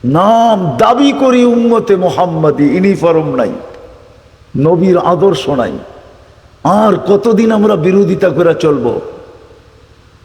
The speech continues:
শেষ কথাটা শুনাই শেষ করতেছি। আল্লাহরও অঙ্গীকার আছে বন্ধুর সাথে, আল্লাহরও অঙ্গীকার আছে বন্ধুর সাথে, আপনাকে আমি রাজি করে ছাড়ব,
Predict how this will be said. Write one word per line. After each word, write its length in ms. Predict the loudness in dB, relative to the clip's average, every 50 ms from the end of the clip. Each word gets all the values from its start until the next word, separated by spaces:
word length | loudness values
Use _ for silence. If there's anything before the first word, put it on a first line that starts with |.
| _ -12
শেষ 340 | -6 -2 -2 -2 -2 -4 -2
কথাটা 420 | -2 -2 0 0 -2 -2 -2 -2 -2
শুনাই 420 | 0 -2 0 0 0 0 0 0
শেষ 300 | 0 0 -2 -2 -2 0
করতেছি। 560 | 0 0 0 0 -2 -4 -2 -2 -2 -2 -2 -4 -8 -14 -18 -20 -20 -20 -20 -20 -20 -20 -8 -4
আল্লাহরও 640 | 0 2 2 4 4 4 2 2 4 4 4 4
অঙ্গীকার 600 | 2 2 2 2 2 2 0 0 0 0 0 0 0
আছে 200 | 0 0 -2 0
বন্ধুর 420 | 0 0 0 0 0 0 0 0
সাথে, 480 | 0 -2 -2 -2 -2 0 0 -2 -2 -2 -6 -12 -16 -18 -20 -20 -20 -20 -20 -20 -20 -20 -20 -20 -20 -20 -20 -20 _ _ _ _ -20 -20 _ -20 -20 _ -20 _ _ -20 _ _ -6 -2
আল্লাহরও 580 | 0 0 2 2 2 4 4 4 4 4 2 2
অঙ্গীকার 720 | 2 2 2 0 0 0 0 0 2 2 0 2 2 2
আছে 220 | 2 2 2 0
বন্ধুর 420 | 2 2 2 2 2 2 2 2 0
সাথে, 400 | 0 -2 -2 -2 0 0 0 0
আপনাকে 480 | 0 0 -2 -2 -2 -2 0 0 0
আমি 160 | 0 2 2 2
রাজি 320 | 2 2 2 0 0 -2
করে 300 | 2 2 2 2 2 2
ছাড়ব, 480 | 0 0 0 0 0 0 0 0 -2